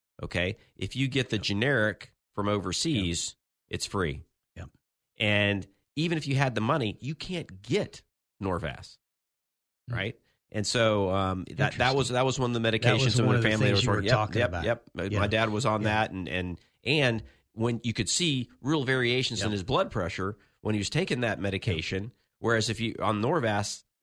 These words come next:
Speaker 2: Yep.
Speaker 1: it's, it was, it was solid.
Speaker 2: Well, and it's interesting. We're actually talking to, and I'm not gonna mention the pharmacy because it's up in North Florida. They came to us and, you know, Trilogy is a very expensive pulmonary drug for C O P D.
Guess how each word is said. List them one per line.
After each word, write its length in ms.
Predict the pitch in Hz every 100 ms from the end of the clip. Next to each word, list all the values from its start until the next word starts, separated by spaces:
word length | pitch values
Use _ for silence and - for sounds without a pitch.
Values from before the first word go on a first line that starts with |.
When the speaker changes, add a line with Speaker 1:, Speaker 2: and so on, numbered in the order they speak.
| _ _
Speaker 2:
Yep. 100 | 92
Speaker 1:
it's, 140 | 87
it 120 | - 92
was, 260 | 90 - -
it 60 |
was 120 | 92 82
solid. 280 | 90 87 143
Speaker 2:
Well, 60 | 151
and 80 |
it's 180 | 139 120
interesting. 560 | 151 139 123 - 127 117
We're 160 | 165
actually 360 | 165 151 - 117
talking 440 | - 123 127 110 107
to, 180 | 127
and 100 | 110
I'm 120 | 113 131
not 140 | 131
gonna 140 | 127
mention 420 | 107 113 110 110 101
the 80 |
pharmacy 600 | 90 113 113 110 87 87
because 340 | 92 92 98 95
it's 160 | 95
up 140 | 104 101
in 100 | 101
North 240 | 98 95
Florida. 480 | - 104 107 98 82 - - - _
They 100 | 131
came 320 | 139 185 185
to 180 | - 139
us 200 | 123 -
and, 120 | 117
you 80 | 120
know, 140 | 113 104
Trilogy 840 | - - 214 180 110 92 98 95 - - -
is 160 | 113
a 80 | 113
very 500 | 101 104 123 127 123
expensive 840 | 110 - - - 131 - 117 104 101 - _
pulmonary 500 | - 139 110 95 90
drug 320 | 87 101 95
for 120 | - 101
C 260 | - 110
O 60 | 85
P 200 | - 87
D. 300 | 90 -